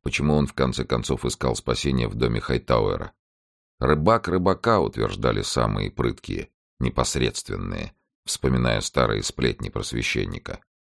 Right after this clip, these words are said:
Другие полагали, что это чистая случайность. Третьи доказывали, что он рассудил здраво,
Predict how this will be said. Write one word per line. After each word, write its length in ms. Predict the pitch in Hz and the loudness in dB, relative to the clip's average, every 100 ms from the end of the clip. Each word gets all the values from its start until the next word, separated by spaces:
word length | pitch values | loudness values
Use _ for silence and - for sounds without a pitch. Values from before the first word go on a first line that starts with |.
| _ - | _ 0
Другие 420 | 78 78 92 110 | 2 4 4 2
полагали, 520 | - 85 82 87 76 | 4 2 4 4 2
что 180 | 64 71 | 0 0
это 200 | 69 71 | 0 0
чистая 420 | - 80 - 69 | -2 -4 0 -2
случайность. 840 | 64 71 73 78 50 50 - - _ _ _ _ _ | 0 -2 -2 2 0 0 -8 -14 _ _ _ _ _
Третьи 340 | - 71 - 64 | 2 2 2 0
доказывали, 640 | 67 - 65 64 64 60 | 0 2 0 2 2 0
что 200 | - 65 | 2 2
он 120 | 64 | 2
рассудил 560 | 62 - 67 60 64 55 | 0 0 -2 2 2 2
здраво, 560 | 53 80 80 50 50 | 0 2 2 0 -4